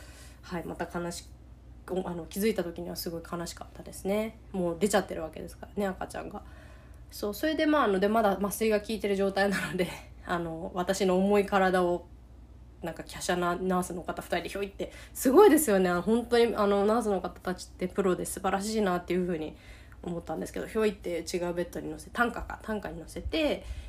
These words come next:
えっと、また病室まで連れてってもらって、みたいな感じで、はい。手術はそれで終了。実際は本当に十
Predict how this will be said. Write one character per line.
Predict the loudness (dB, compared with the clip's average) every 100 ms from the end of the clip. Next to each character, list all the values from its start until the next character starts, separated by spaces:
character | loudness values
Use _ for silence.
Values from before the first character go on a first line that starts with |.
| -16 -16 -14
え |
っ | -10
と、 | -8 -8 -8 -10 -14 -16 -10
ま | -8
た | -4
病 | -2 -2
室 | -4 -10
ま | -10
で | -12 -12
連 |
れ | -10
て | -10
っ |
て | -10 -10
も | -8
ら | -10
っ |
て、 | 0 4
み | 4 0
た | -6
い |
な | -10
感 | -12 -12
じ | -10
で、 | -10 -12 -12 -12 -12 -14 -14 -12 -10
は | -8 -10
い。 | -12 -14 -14 -14 -18 -16 -18 -16 -12 -8 -8
手 | -4 -4
術 | -6 -2 2
は | 2
そ | 2
れ | -2
で | -4
終 | -6 -6
了。 | -6 -8 -6
実 | -2
際 | -2 0 0 2 2
は | 2 2 0
本 | -2
当 | -2
に | -2
十 | 0 0